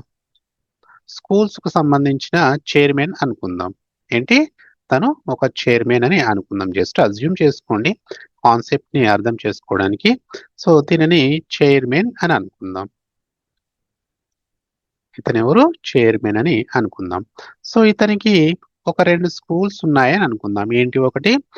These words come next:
హైదరాబాద్ జీనియస్ స్కూల్ అనేటువంటిది ఒక స్కూల్ and రోఫో స్కూల్ అనేటువంటిది ఒక స్కూల్. So, ఇక్కడ హైదరాబాద్ జీనియస్ స్కూల్ అనేటువంటిది పేరులోనే ఉన్నట్టుగా సపోజ్ హైదరాబాద్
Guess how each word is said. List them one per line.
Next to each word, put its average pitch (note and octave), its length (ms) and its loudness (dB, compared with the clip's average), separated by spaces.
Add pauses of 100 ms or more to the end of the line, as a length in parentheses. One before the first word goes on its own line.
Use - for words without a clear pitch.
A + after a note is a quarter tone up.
(200)
హైదరాబాద్ C3 1040 0
జీనియస్ A#2 400 -2
స్కూల్ A#2 300 -6
అనేటువంటిది A2+ 680 -2 (100)
ఒక A2 160 -4
స్కూల్ A#3 440 2 (340)
and G#2+ 400 2 (320)
రోఫో B2 340 2
స్కూల్ G#2 340 -4
అనేటువంటిది G#2+ 680 0 (200)
ఒక - 180 -4
స్కూల్. - 340 -14 (720)
So, G#3+ 80 6
ఇక్కడ G3+ 360 2 (100)
హైదరాబాద్ F#3+ 480 2
జీనియస్ D#3+ 420 2
స్కూల్ D#3+ 260 -4
అనేటువంటిది D3 640 -2
పేరులోనే C#3+ 540 2
ఉన్నట్టుగా B2 640 0 (100)
సపోజ్ B2 460 -2 (140)
హైదరాబాద్ A#2 840 0